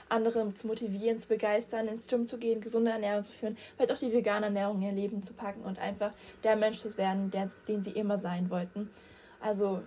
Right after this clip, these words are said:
wenn ihr Fragen habt, schreibt mir mal gerne. Ich bin offen für sowas und ich antworte wirklich so, so gerne einfach.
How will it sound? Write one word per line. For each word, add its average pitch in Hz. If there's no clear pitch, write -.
wenn 240
ihr 247
Fragen 262
habt, -
schreibt 247
mir 233
mal 208
gerne. 196
Ich -
bin 214
offen 226
für 220
sowas 208
und 208
ich -
antworte 208
wirklich 196
so, 208
so 196
gerne 190
einfach. 190